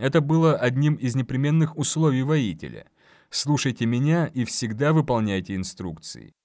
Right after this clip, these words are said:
«Значит, нас всё же будут проверять и контролировать», подумала Киллер, «и показывать только то, что мы должны, по их мнению, увидеть. Неважно, это всё равно блестящая возможность. Невозможно поверить, что Мерсади могла от неё отказаться».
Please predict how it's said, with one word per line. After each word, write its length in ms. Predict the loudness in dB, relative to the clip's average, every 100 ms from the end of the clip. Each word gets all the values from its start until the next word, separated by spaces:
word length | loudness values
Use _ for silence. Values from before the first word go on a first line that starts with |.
| _ _ _
«Значит, 540 | -6 0 0 0 -6 -2
нас 160 | -2
всё 180 | -2 -4
же 120 | -2
будут 400 | -2 -2 -4 -6
проверять 540 | -4 -4 -2 -2 -2 -4
и 40 |
контролировать», 920 | -4 -4 -2 -2 -2 -6 -6 -10 -12 _ _ _ _
подумала 420 | -6 -2 0 -2
Киллер, 500 | -4 -6 -4 -4 -8 -12 _ _ _ -6
«и 100 | -2
показывать 600 | -2 2 2 2 0 0
только 300 | -2 0 -4
то, 340 | 0 2 2
что 200 | 0 -2
мы 120 | -2
должны, 460 | 0 0 2 2 2
по 120 | 2
их 200 | 0 0
мнению, 400 | 0 0 0 -2
увидеть. 760 | -2 -4 -2 -6 -8 -16 _ _ _ _ _ -2
Неважно, 720 | 2 4 4 4 2 0 -2 -6
это 180 | -4 -4
всё 180 | -2
равно 240 | 0 2 2
блестящая 600 | 2 -2 -2 -4 -2 -4
возможность. 760 | -4 -4 -6 -6 -8 -12 -16 _ -20 -20 -2
Невозможно 640 | 2 4 4 2 4 2
поверить, 500 | 2 0 0 -2 -2
что 200 | -6 -4
Мерсади 440 | -2 -2 0 2
могла 380 | 2 0 0 2
от 120 | 2
неё 240 | 2 0 -2
отказаться». 720 | -2 -4 -2 -4 -4 -12 -14